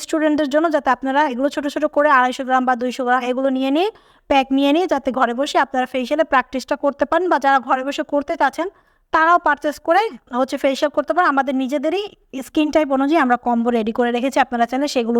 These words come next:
দিয়েও কাজ করতে পারবেন। তো এই ছিল হচ্ছে ফেসিয়ালে মোটামুটি ধারণা, আশা করি আপনাদের ক্লিয়ার হয়ে গিয়েছে। অবশ্যই কোথাও কি কোনো কিছু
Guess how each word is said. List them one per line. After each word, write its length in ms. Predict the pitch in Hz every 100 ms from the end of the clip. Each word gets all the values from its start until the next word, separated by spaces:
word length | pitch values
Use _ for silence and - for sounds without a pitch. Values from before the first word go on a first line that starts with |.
| 233
দিয়েও 180 | 262 294
কাজ 100 | 233 -
করতে 200 | 202 - -
পারবেন। 260 | 180 185 190 _ _ - _ -
তো 60 | - 302
এই 100 | 339 359
ছিল 140 | 359 359
হচ্ছে 180 | 349 339 330
ফেসিয়ালে 360 | 294 294 320 311 277
মোটামুটি 420 | 277 277 277 285 262
ধারণা, 300 | 247 240 254 254
আশা 120 | 254 247
করি 120 | 247
আপনাদের 240 | 240 240 233 240
ক্লিয়ার 260 | 247 247 254
হয়ে 140 | 254 226
গিয়েছে। 320 | 269 277 - 381 _ _ _ - -
অবশ্যই 280 | 277 330 349 330
কোথাও 220 | 302 349 330
কি 80 | 320 294
কোনো 180 | 311 302
কিছু 140 | 294